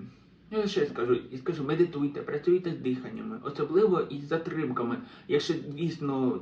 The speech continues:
це не протипоказано вам. Позбавляйтеся негативних думок, токсичних контактів, людей, звільніть місце для нового. Наповнюйте себе вдячністю, любов'ю,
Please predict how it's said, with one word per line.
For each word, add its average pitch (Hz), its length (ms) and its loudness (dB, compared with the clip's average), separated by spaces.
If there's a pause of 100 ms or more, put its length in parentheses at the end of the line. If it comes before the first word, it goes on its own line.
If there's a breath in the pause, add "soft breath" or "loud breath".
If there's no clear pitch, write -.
це 151 100 -2
не 147 120 0
протипоказано 123 880 -2
вам. 95 340 -8 (720 loud breath)
Позбавляйтеся 165 720 4
негативних 156 560 0
думок, 123 520 0
токсичних 156 500 -2
контактів, 127 920 2
людей, 131 580 4 (360 loud breath)
звільніть 175 680 0 (120)
місце 170 500 0
для 139 180 -2
нового. 135 580 0 (680)
Наповнюйте 185 580 2
себе 175 220 4
вдячністю, 135 760 -4 (400)
любов'ю, 160 680 2